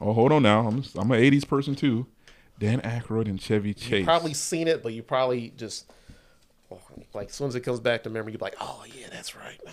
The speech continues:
Speaker 1: Dan Aykroyd and Chevy Chase. I'm gonna go ahead
Speaker 2: It
Speaker 1: and
Speaker 2: literally has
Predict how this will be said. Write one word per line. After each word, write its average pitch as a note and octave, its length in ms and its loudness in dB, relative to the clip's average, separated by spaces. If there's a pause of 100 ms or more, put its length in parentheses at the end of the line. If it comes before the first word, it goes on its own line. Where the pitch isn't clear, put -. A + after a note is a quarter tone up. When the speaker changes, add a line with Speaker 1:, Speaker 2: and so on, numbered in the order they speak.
(800)
Speaker 1:
Dan B2 400 -10
Aykroyd A2+ 240 -10
and G#2+ 180 -16
Chevy G#2 320 -8
Chase. - 520 -8 (1040)
I'm G2+ 100 -2
gonna G2 120 -2
go F#2 60 -4
ahead G2 120 0
Speaker 2:
It - 20 4
Speaker 1:
and C3 100 -2
Speaker 2:
literally C#3+ 320 2
has B2 500 -4